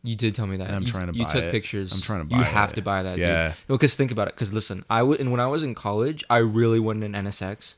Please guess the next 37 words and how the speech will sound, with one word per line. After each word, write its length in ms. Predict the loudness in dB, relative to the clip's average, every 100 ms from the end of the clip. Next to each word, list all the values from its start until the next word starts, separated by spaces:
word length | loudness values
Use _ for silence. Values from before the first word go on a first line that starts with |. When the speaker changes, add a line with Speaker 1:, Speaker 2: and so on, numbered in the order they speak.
| _
Speaker 2:
Yeah. 220 | -4 0
Speaker 1:
but 60 | 2
I 40 |
had 180 | 2 2
no 380 | 0 0 2 2
way 320 | 2 0 0
to 60 | 0
get 240 | -2 -2
it. 220 | -4 -8 _ -4
Speaker 2:
Yeah, 240 | 0 0 0
it's 140 | 4
Speaker 1:
And, 100 | 6
Speaker 2:
just 320 | 6 6 6
Speaker 1:
and 80 | 8
Speaker 2:
sitting 160 | 10 10
Speaker 1:
it 40 |
was 140 | 8 4
Speaker 2:
there. 100 | 2
It's 40 | 6
Speaker 1:
thirty 260 | 6 6 6
thousand 360 | 4 4 4
dollars 440 | 4 4 4 0 -2
Speaker 2:
just 100 | -4
Speaker 1:
just, 180 | -4 -4
like, 120 | -6
four 280 | -2 0 2
years 280 | 0 -4
ago. 280 | -4 -4 -4 -4
Speaker 2:
Oh 240 | -2 -2
my 120 | -2 4
Speaker 1:
Right 220 | 4 6
Speaker 2:
God. 60 |
Speaker 1:
now, 340 | 4 2 2 0
Speaker 2:
It's 260 | 0 2 4
Speaker 1:
those 240 | 6 6
Speaker 2:
so, 100 | 2
Speaker 1:
cars 260 | 0 2